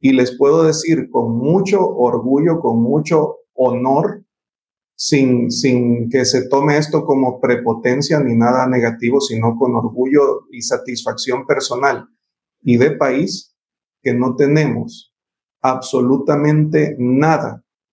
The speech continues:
que envidiar los profesionales hondureños de los profesionales asiáticos, de los profesionales europeos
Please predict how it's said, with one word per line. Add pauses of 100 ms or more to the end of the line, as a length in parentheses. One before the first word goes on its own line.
(120)
que
envidiar
los
profesionales
hondureños (300)
de
los
profesionales (260)
asiáticos, (320)
de
los
profesionales
europeos